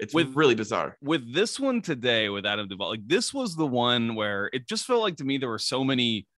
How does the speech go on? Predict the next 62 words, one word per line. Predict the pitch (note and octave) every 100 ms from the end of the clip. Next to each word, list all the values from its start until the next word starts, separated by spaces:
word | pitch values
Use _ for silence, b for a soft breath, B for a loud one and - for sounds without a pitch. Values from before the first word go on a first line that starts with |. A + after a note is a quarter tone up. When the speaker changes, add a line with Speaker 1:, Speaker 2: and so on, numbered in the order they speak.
| _
Speaker 2:
fail | A2+ G#2+ A2+
safes | C#3+ C3 C3 A#2+
for | - A#2
that | A2+ A2+
not | G#2 G2+ A2+ -
to | C#3
result | B2 G#2 G#2+ A2+ -
in | A#2
the | G#2
way | G2 G#2 A2+
that | G#2+
it | F2+
did, | E2+ G2+ A#2
which | A2+ F2
is | F#2+ - -
essentially | - G#2+ A#2 G#2+
the | G2
worst | F#2 F#2+ G2 -
case | - G2 -
scenario | F#2 F#2 G#2+ A#2
for | A#2 C3 C3+
you. | C#3+ D#3 D#3 b b b
Um, | A#2+ A2 G#2+ A2
you | C3 C#3+
already | C3
mentioned | A#2+ A#2+ A#2 A#2
one, | A2+ C#3
which | B2
is, | A2+
like, | G#2+ G#2+
you | G#2+
know, | G2+
you | G#2
just, | G2+ _ -
as | G#2+ F#2
soon | C3+
as | A#2+
you | A2
see | G#2+ A#2+
the | A2
ball | G#2 G#2+
coming | G#2+ A2
into | G#2+ G2
second | - G2+ F#2
base | G#2 G#2 F#2
and | G2+
you |
don't | G#2 G#2
know | G#2
if | G2
you're | G2+
gonna | F#2
make | F#2 G2+
it | F#2
or | F#2+
not, | F#2 F2
you | F#2
gotta | G2+ F#2+
play | - G2
it | F2+
safe | - G2 F#2+ G2
and, | F2+